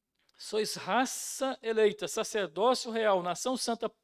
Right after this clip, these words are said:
povo de propriedade exclusiva de Deus, a fim de proclamardes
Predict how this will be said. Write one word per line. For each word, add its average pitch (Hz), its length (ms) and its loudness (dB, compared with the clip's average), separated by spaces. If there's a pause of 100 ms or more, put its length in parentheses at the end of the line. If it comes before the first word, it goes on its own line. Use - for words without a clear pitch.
(100)
povo 285 400 6
de 233 140 -2
propriedade 226 960 4 (640)
exclusiva 247 800 0
de 214 140 -6
Deus, 226 400 4
a 220 100 4
fim 294 540 0
de 302 260 -6 (300)
proclamardes 247 1000 2